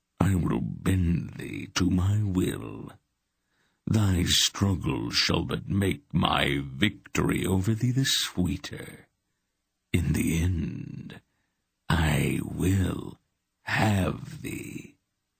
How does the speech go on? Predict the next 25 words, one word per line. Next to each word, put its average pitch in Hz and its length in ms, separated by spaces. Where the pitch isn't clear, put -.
Come 82 440
here. - 1000
So 131 320
overwhelming 95 880
was 78 160
the 87 120
force 101 340
of 85 100
his 85 240
mind - 640
that 98 140
she 98 180
swayed 98 580
almost 104 540
as 95 100
a 95 60
tree 101 380
sways 92 500
in 90 80
the 87 80
grip 95 300
of 90 100
a 90 60
great 92 340
wind. 87 540